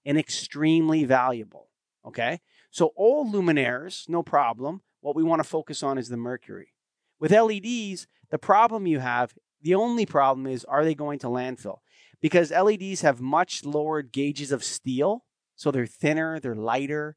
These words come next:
They don't, they don't have to carry a four hundred watt metal halide core and coil ballast in them, right? So they're not, they're very light, right? So it's like, ah, some people might, like, it's only worth, like, thirty cents in scrap metal. Uh, that old halide,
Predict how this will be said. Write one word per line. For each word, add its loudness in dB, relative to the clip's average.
They 2
don't, 2
they 0
don't 2
have -2
to -8
carry -4
a 0
four -8
hundred -8
watt 2
metal 0
halide -2
core -8
and -10
coil -2
ballast 0
in -4
them, -8
right? 2
So 2
they're 4
not, 2
they're -4
very 2
light, 2
right? 0
So 0
it's 0
like, 2
ah, -4
some -2
people -2
might, 2
like, -4
it's -6
only 0
worth, -6
like, 0
thirty 2
cents -4
in -18
scrap -8
metal. -20
Uh, -4
that 6
old 2
halide, 0